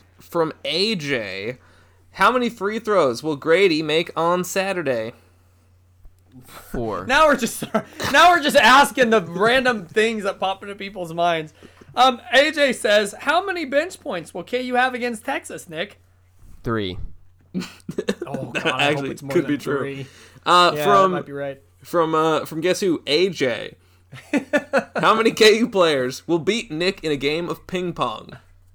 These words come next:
Speaker 3: Ooh, that's a, the best one yet.
Speaker 2: Probably, like,
Speaker 3: I mean,
Speaker 2: two
Speaker 3: they have a
Speaker 2: ma-, max. I wouldn't say
Speaker 3: Okay.
Speaker 2: any the rest of the team would, but there's probably
Speaker 3: I
Speaker 2: at
Speaker 3: wish
Speaker 2: least
Speaker 3: Rock
Speaker 2: two
Speaker 3: Chalk
Speaker 2: good
Speaker 3: Blog
Speaker 2: players.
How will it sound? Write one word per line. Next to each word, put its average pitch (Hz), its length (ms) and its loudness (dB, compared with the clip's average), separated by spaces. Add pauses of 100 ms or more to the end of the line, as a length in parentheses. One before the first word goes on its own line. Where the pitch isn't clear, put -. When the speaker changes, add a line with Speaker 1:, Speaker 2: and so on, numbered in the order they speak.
(480)
Speaker 3:
Ooh, 381 440 8
that's 349 280 2
a, 262 80 -4
the 269 260 0
best 277 260 0
one 233 220 -8
yet. 190 460 -4 (1200)
Speaker 2:
Probably, 113 300 -6
like, 104 120 -10
Speaker 3:
I - 40 -16
mean, 151 80 -14
Speaker 2:
two 180 60 -6
Speaker 3:
they 196 60 -6
have 220 180 2
a - 240 -2
Speaker 2:
ma-, 104 600 -6
max. 113 640 -6 (400)
I 117 160 0
wouldn't 120 340 -2
say 117 120 -4
Speaker 3:
Okay. 156 80 2
Speaker 2:
any 104 420 -4
the 92 260 -14
rest 101 240 -8
of 101 60 -14
the - 40 -20
team 87 220 -14
would, 82 160 -14 (160)
but 90 320 -16
there's - 160 -12
probably - 260 0
Speaker 3:
I - 40 2
Speaker 2:
at 233 40 -2
Speaker 3:
wish 262 120 4
Speaker 2:
least 269 100 -8
Speaker 3:
Rock 226 200 2
Speaker 2:
two - 100 -12
Speaker 3:
Chalk 185 100 2
Speaker 2:
good 190 100 -6
Speaker 3:
Blog 175 240 0
Speaker 2:
players. 82 240 -12